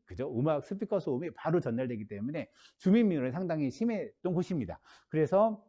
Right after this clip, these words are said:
공연을 하고 싶어도 할 수 없는 그런 좀 공간이 좀 됐던 거죠. 처음 설계부터 잘못됐지 않아 생각하는데 이거를 좀 이렇게 다시 재조정한다고 합니다. 그래서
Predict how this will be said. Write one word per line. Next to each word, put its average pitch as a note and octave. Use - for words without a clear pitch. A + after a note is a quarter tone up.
공연을 F3+
하고 B3
싶어도 C3
할 A3+
수 G3
없는 D#3
그런 D3+
좀 C3
공간이 E3+
좀 A2
됐던 E3+
거죠. G2
처음 D#3
설계부터 D3+
잘못됐지 A2
않아 A2+
생각하는데 D3
이거를 F3
좀 F3+
이렇게 C3
다시 C#3
재조정한다고 D3
합니다. C#3
그래서 A2+